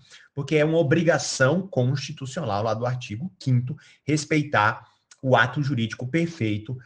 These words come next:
ãh, porque esse direito já se incorporou ao patrimônio do segurado, mesmo que ele não tenha requerido ao I N S S. Então,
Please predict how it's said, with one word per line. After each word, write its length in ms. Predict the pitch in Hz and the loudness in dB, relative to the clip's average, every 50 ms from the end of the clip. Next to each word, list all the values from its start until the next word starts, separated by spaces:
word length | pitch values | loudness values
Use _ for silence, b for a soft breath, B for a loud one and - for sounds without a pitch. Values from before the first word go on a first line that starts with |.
| B B B B B _ - | B B B B B _ 4
ãh, 460 | 127 127 123 123 123 123 123 123 123 - _ _ _ _ _ _ _ _ _ _ _ 107 | 6 8 10 10 8 6 4 2 -4 -10 _ _ _ _ _ _ _ _ _ _ _ -8
porque 460 | - 151 147 - - 147 147 147 147 - | -6 -6 -6 -2 -2 -2 -2 -2 -4 -2
esse 640 | 156 147 156 156 - - 160 151 147 127 - - - | 0 0 0 0 -2 0 0 0 0 0 -4 -8 -10
direito 480 | - 123 127 160 - 120 123 131 127 147 | -6 0 2 4 4 4 4 0 -2 -2
já 200 | 135 143 147 147 | 2 2 2 2
se 180 | 151 - - 208 | 2 0 -4 -4
incorporou 840 | 226 226 - - 185 175 165 175 - 156 127 107 107 107 113 B B B B B | -4 -4 -2 -2 -2 -2 -2 -2 -2 0 0 0 0 -2 -2 B B B B B
ao 200 | - 143 156 170 - | 0 2 2 2 2
patrimônio 800 | 165 151 151 - 160 156 147 120 107 101 98 101 101 101 107 107 b b b b b _ | 2 0 0 0 -2 -2 -2 -2 -2 -2 -4 -4 -6 -6 -8 -10 b b b b b _
do 440 | 127 117 113 113 127 165 180 202 208 | -8 -8 -4 2 4 4 4 4 2
segurado, 580 | - - - 165 151 156 147 117 87 - - _ _ _ _ _ | 0 -2 -4 -4 -2 -2 -2 -4 -6 -8 -14 _ _ _ _ _
mesmo 380 | - 135 175 220 254 254 262 254 | -2 2 6 6 6 6 6 2
que 100 | 240 - | 0 0
ele 120 | 202 196 | 0 0
não 160 | 190 185 175 156 | 0 -2 -2 -2
tenha 160 | 170 170 170 | -4 -4 -4
requerido 640 | 165 175 170 175 - 196 190 160 147 170 196 175 170 | -4 -4 -4 -2 -2 -2 0 0 0 0 2 4 4
ao 100 | 139 131 | 4 4
I 60 | 127 | 2
N 160 | 117 110 107 | -2 -4 -4
S 260 | 107 104 - - - | -6 -8 -10 -12 -14
S. 320 | - - - - - - - _ | -16 -16 -18 -18 -18 -18 -20 _
Então, 240 | _ 160 175 185 185 | _ 0 0 0 -2